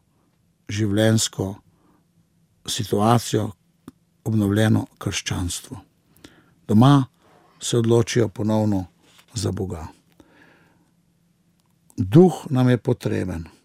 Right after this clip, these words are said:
Ne teorije, ne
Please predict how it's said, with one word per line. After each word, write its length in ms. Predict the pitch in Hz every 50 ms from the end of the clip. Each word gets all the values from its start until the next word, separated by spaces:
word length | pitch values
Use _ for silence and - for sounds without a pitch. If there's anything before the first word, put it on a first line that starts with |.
| _ _ _ _ - - _ _ _ _ _
Ne 440 | - 135 143 160 175 175 165 160 120 - _ _ _ _ _
teorije, 640 | - 143 139 131 120 117 123 127 123 113 107 98 92 - _ _ _ _ _ _ _ _ _ _ _ _ _ _ _ -
ne 440 | 107 107 113 123 127 123 120 113